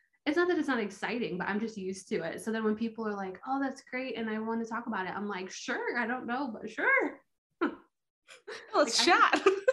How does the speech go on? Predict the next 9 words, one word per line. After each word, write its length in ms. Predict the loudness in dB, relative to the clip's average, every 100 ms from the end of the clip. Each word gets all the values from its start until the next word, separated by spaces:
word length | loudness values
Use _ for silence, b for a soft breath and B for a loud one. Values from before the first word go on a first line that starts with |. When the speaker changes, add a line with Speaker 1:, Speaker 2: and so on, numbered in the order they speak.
| 4
Speaker 1:
I'm 340 | 6 6 4
not, 540 | 4 0 0 0 -2 -4
I've 200 | -4 -2
never 400 | 0 0 -2 -4
been 280 | -4 -6 -6
the 100 | -8
type 360 | -12 -10 -12 -12 -4
to, 360 | -2 0 -4 -8
like, 220 | -14 -18